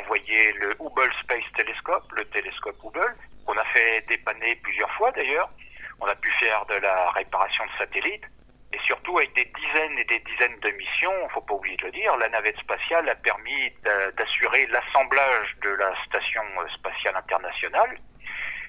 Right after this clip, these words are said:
Et à l'époque du programme Mir, la navette spatiale a, a effectué huit vols conjoints, euh, avec amarrage, euh, et arrivée sur la, sur la, la station Mir. La navette spatiale a fait beaucoup, beaucoup de missions.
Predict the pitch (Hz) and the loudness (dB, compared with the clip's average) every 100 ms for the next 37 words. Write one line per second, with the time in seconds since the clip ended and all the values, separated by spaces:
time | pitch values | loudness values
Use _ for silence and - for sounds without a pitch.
0 | - - 110 110 - 151 156 - - - | -16 -2 2 4 2 0 0 -2 -4 -2
1 | 123 107 110 127 226 226 156 117 113 107 | 2 2 2 -4 -2 2 2 2 4 2
2 | 107 - 98 147 160 147 117 107 104 98 | 0 -4 -2 0 0 2 2 4 4 4
3 | - 110 - 117 - 123 120 113 143 208 | 2 0 0 -4 2 4 4 2 -2 -2
4 | 147 160 151 120 - - - - - - | 4 4 6 2 -6 -18 -20 -20 -20 -20
5 | - - - 135 127 135 143 156 147 110 | -20 -20 -2 0 0 0 6 8 8 8
6 | 104 101 113 110 - 117 113 107 143 135 | 6 4 2 2 2 2 6 8 8 6
7 | 123 110 104 98 98 92 71 - - - | 2 2 2 0 0 -2 -6 -14 -20 -20
8 | - - - - 107 117 113 123 123 - | -20 -20 -14 0 2 2 4 2 2 -2
9 | 107 101 95 87 85 85 - 95 90 85 | -2 2 2 4 2 0 -4 -4 0 2
10 | 85 87 87 85 - 95 98 90 139 233 | 4 0 -4 -8 -4 -2 -2 -4 -4 -2
11 | 185 - - - - - - - - - | -4 -6 -20 -20 -20 -20 -20 -20 -20 -18
12 | - - 117 120 135 - 113 - 165 127 | -18 -2 2 4 2 0 -2 2 2 4
13 | 131 - 156 - - 147 - 135 120 117 | 0 2 -2 -2 -2 -2 -2 -2 -2 -4
14 | - 165 | 2 2